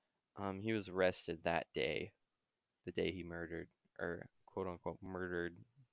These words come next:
George Floyd. Um, I, I just, I don't know, 'cause I don't see how else he could have handled it, you know?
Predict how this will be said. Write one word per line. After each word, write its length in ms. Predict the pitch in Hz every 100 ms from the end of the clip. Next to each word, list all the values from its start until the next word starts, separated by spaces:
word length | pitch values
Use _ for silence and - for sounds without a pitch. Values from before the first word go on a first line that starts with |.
| _
George 220 | 92 90 -
Floyd. 300 | 92 87 87 - _ _ _ _ _ _ _ _ _ _ _ _ -
Um, 560 | 95 92 90 87 87 87 _ _ _ _ _ _ _ _ _ _ _ _ _ - - _ _ _ -
I, 180 | 123 120 - -
I 80 | 110
just, 440 | 120 104 - - -
I 60 | 113
don't 260 | 117 87 87
know, 300 | 101 90 87
'cause 360 | 92 90 - - _ _ _ _ _ _ _ _ _ _ _ -
I 60 | 127
don't 180 | 113 -
see 160 | 113
how 200 | 107 104
else 180 | 107 107
he 80 | 107
could 200 | - 104
have 80 | 92
handled 460 | 120 170 160 82
it, 120 | - 92
you 120 | 90
know? 300 | 90 98